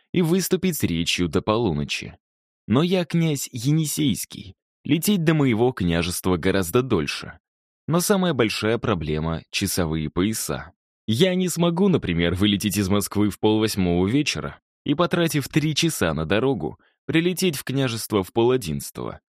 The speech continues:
Там уже будет полтретьего ночи. Разумеется, я все это знал заранее и понимал последствия. Разумеется, если бы речь шла только о личных чувствах,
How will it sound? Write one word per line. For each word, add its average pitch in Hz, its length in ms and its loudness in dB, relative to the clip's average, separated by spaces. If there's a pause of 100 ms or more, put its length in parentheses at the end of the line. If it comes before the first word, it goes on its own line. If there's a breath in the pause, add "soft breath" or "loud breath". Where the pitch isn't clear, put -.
(300)
Там 180 200 4
уже 151 180 2
будет 127 420 2
полтретьего 117 680 2
ночи. 87 460 -4 (760)
Разумеется, 180 540 2
я 170 60 -2
все 165 180 0
это 156 160 0
знал 131 240 0
заранее 98 560 2
и - 20 -4
понимал 135 460 0
последствия. 73 840 -6 (380)
Разумеется, 160 640 0
если 147 260 0
бы 101 160 2
речь 90 240 2
шла 92 260 0
только 95 320 0
о 110 60 2
личных 143 380 -2
чувствах, - 560 -8